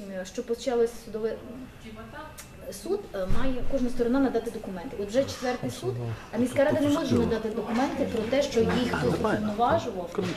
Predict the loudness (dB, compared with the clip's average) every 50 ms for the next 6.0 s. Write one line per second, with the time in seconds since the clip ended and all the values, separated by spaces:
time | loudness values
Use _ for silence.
0 | -4 -4 -4 -8 -6 -6 -8 -8 -8 -10 -12 -14 -12 -8 -8 -6 -4 -4 -4 -2
1 | -2 -4 -2 -2 -4 -4 -4 -6 -4 -4 -4 -2 -2 -2 -2 -2 -4 -6 -8 -12
2 | -12 -12 -12 -12 -12 -10 -8 -8 -6 -6 -6 -6 -6 -6 -6 -6 -6 -6 -6 -6
3 | -6 -6 -8 -8 -8 -8 -6 -6 -6 -6 -8 -8 -6 -6 -6 -6 -6 -6 -6 -6
4 | -8 -8 -6 -6 -6 -6 -8 -18 -20 -20 -20 -20 -14 -12 -12 -10 -10 -10 -10 -12
5 | -14 -14 -12 -12 -10 -10 -10 -10 -8 -8 -8 -6 -4 -6 -6 -6 -6 -6 -4 -4